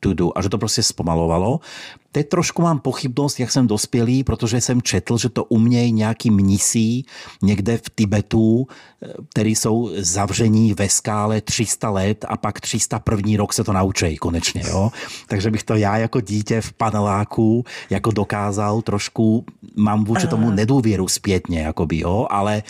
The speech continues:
Speaker 1: pamatuju si to z dětství, že jsem to jako zkoušel a to je trošku začátek mýho self-coachingu.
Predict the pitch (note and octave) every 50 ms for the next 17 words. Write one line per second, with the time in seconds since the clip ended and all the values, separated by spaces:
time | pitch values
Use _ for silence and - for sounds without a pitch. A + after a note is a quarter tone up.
0 | - - - - - - _ _ - - _ - A#2 A#2+ C#3+ D3 - D3+ D3 C#3
1 | - C3+ A#2+ G2+ E2+ E2+ G#2 G#2 - - - A2+ A#2 G#2 - G#2 - - G#2+ G#2+
2 | - G#2+ G2+ G#2 - G#2+ - - - - F2+ F2+ F2 - - - D2+ - - -
3 | G2 G#2 - A#2 A#2 C3 B2 - A#2 A2+ - - - B2 A#2 A2+ A2+ - - -
4 | - - - _ - E2 E2 G#2 G#2 G#2 - - B2+ B2 B2+ - - B2 A#2 A#2
5 | G2+ G2 G#2+ G#2 G#2+ A2 G#2 - - G2+ G2+ F#2 - - G2 G2 F#2 - - F#2
6 | E2 D#2 - E2+ E2